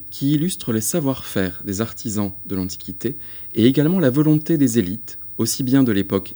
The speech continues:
hellénistique que de l'époque impériale, pour élaborer des pièces de vaisselle à même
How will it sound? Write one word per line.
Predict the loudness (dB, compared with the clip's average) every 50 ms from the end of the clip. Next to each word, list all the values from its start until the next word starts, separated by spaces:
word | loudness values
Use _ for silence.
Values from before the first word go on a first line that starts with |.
| _
hellénistique | -2 0 0 2 2 0 0 -4 -6 -6 -6 -6 -6 -10 _ _ _
que | -8
de | -8 -4
l'époque | -4 -6 -6 -6 -10 -10 _ _ _
impériale, | -8 -6 -6 -8 -8 -6 -6 -6 -6 -8 -10 _ _ _ _ _ _ _ _ _
pour | -2 2 4
élaborer | 4 4 4 2 0 0 0 0 -2 -2 -6 _ _ _ _ _
des | -2 -2
pièces | -2 0 -2 -2 0
de | 0 -2
vaisselle | -2 -2 -4 -4 -6 -6 -6 -6 -6 -10 -14 _ _ _ _ _ _
à | 2 4
même | 6 6 6 6 2 2 0